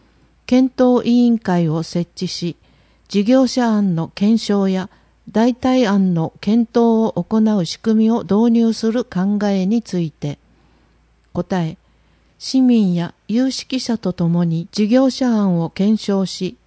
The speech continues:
代替案を検討することや、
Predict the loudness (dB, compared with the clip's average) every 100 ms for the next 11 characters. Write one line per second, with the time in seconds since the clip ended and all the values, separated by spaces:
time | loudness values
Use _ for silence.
0 | _ _ _ -4 -4 -2 -2 0 -2 -2
1 | -4 -6 -6 -4 -2 -2 -4 -4 -6 -8
2 | -8 -8 -6 -6 -8